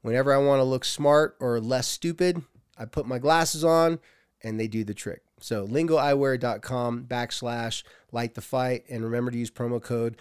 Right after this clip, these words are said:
"Light the Fight" for thirty dollars off. So today's episode, I want to go over something with you that is something that I've been talking about a lot lately, because as many of you guys know, I have a high school curriculum, uh, actually a high school class slash curriculum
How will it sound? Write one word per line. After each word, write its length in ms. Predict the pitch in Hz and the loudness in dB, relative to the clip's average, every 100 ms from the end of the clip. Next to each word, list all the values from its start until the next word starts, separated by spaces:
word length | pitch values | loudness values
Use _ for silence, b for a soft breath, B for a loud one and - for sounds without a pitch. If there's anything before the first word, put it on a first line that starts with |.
| B - | B -8
"Light 220 | 117 113 | -8 -8
the 80 | - | -6
Fight" 200 | 107 - | -8 -8
for 60 | |
thirty 240 | - 104 101 | -8 -8 -6
dollars 300 | 98 95 98 | -8 -8 -10
off. 280 | - - _ _ | -12 -20 _ _
So 260 | - 123 - B B B - | -4 -4 -4 B B B 0
today's 280 | 160 220 196 | 4 6 6
episode, 520 | 190 - 190 180 170 | 2 4 4 4 4
I 80 | 151 | 2
want 260 | 160 151 | 2 2
to 100 | - | -2
go 140 | 147 151 | 0 2
over 140 | 143 | 0
something 340 | - 139 139 | -2 -4 -2
with 140 | 135 131 | -4 -2
you 400 | 139 139 135 - | -2 -2 -4 -8
that 580 | 127 127 123 123 107 - 113 | -4 -4 -2 -4 -6 -10 -6
is 400 | 127 120 117 - | -4 -2 -2 -2
something 380 | 185 190 196 | -2 0 0
that 100 | 180 | 2
I've 140 | 170 160 | 2 2
been 180 | 156 143 | -2 -2
talking 420 | 160 143 - 139 | -2 0 -2 -2
about 320 | 131 123 107 | 0 0 -2
a 60 | 131 | -2
lot 260 | 139 156 117 | 0 0 0
lately, 400 | 113 107 117 131 B B B B | -4 -4 -6 -8 B B B B
because 360 | 135 151 143 131 | -4 2 2 2
as 80 | |
many 240 | 127 170 170 | 2 4 4
of 60 | |
you 80 | 165 | 2
guys 180 | 156 139 | 0 0
know, 460 | 143 127 143 147 - | 2 2 0 -4 -10
I 140 | 127 127 | -6 -2
have 400 | 131 127 123 120 | -2 -2 -4 -6
a 80 | 110 | -4
high 160 | 127 | -4
school 200 | 131 151 | -4 -8
curriculum, 580 | 135 143 120 120 120 143 b b b b b - | -6 -4 -4 -4 -6 -8 b b b b b -8
uh, 160 | 120 117 | -4 -2
actually 360 | 143 143 151 | -2 -2 -2
a 40 | 123 | 0
high 120 | 135 | -2
school 200 | - 123 | -4 -8
class 680 | - - 175 139 101 - - | -8 0 2 4 2 -4 -4
slash 380 | - 135 117 113 | -6 -4 -2 -4
curriculum 540 | - 113 - 110 147 | -6 -6 -6 -8 -8